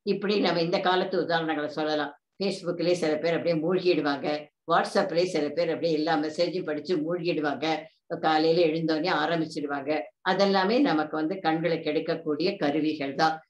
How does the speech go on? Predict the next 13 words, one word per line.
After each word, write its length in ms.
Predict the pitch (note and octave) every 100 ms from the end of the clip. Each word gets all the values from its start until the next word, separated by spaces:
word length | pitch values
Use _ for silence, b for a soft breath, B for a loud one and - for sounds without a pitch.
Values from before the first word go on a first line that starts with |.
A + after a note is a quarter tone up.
| _
அப்ப 360 | F3 A3+ C4 A3+
வந்து 380 | F#3 F#3 C4+
அடுத்தது 480 | F3+ F#3+ F#3+ A3+ G#3+
இந்த 200 | E3+ D3+
காப்பின்ற 720 | E3 G3+ A3 C4+ C#4+ C4 A3
உதாரணம் 600 | F3+ E3 F#3+ G#3 F#3 - -
இந்த 200 | E3 D#3
ஸ்லைட்ல 300 | F3 F#3+ B3
கொடுத்திருக்கானா, 720 | - C#3+ C#3+ D3+ C#3 D3 - B B -
இனிப்பு 440 | G3+ C4+ F#4+ E4
ஜாங்கிரி 580 | C#3 F#3+ G3+ D4+ F#4 D4
சாப்பிட்ட 800 | - F#3+ F#3 G#3+ - G3+ - -
பிறகு 500 | E3+ E3 G3 G#3 F3